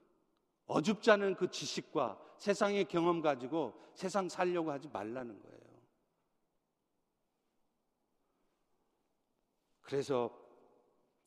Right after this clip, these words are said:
이제는 겸손하게 우리를 낮추며 늘 주의 도우심을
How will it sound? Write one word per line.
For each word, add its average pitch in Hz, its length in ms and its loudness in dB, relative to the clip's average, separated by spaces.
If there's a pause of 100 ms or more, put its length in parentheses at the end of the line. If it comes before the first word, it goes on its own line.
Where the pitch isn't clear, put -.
(160)
이제는 127 520 -4 (400)
겸손하게 156 760 -4
우리를 135 540 0 (240)
낮추며 131 640 -8 (1500)
늘 104 240 -8
주의 185 340 2
도우심을 147 680 -4